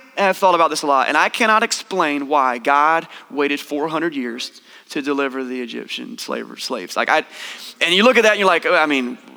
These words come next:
it seems like he could have just, uh, prevented the whole thing." I don't know. Here's what I have observed, is that God is a good father.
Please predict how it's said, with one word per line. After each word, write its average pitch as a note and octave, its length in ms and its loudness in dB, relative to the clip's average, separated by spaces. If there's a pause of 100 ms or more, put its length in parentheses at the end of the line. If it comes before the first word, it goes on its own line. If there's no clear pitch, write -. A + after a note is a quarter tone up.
(100)
it - 180 -18
seems C#3+ 220 -6
like C#3+ 120 0
he D3 100 -2
could D3 100 -6
have C#3 80 -2
just, C#3+ 300 -6
uh, C#3 100 -2
prevented D3+ 380 -2
the D#3+ 80 0
whole E3+ 180 -2
thing." E3 320 -2 (640)
I G#3+ 120 4
don't A#3+ 220 2
know. F#3+ 280 2 (960)
Here's C#4 200 4
what B3 120 4
I F#3+ 40 2
have A3 260 2
observed, C#3+ 580 -2 (300)
is E3 120 -4
that F#3+ 160 2
God C#4 460 4
is F3+ 500 4
a D#3+ 80 2
good F3 380 2
father. F3 640 0